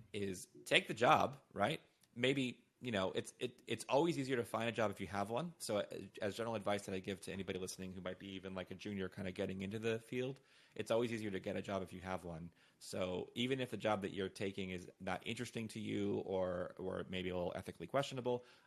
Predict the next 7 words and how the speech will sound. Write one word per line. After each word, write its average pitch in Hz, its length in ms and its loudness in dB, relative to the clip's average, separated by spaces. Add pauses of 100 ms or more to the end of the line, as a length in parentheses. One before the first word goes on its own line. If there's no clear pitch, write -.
um, 95 320 2
again, 104 380 0 (1080)
pick 147 240 2
your 135 180 6
own 120 180 6
boundaries 113 640 0
and, 95 260 -4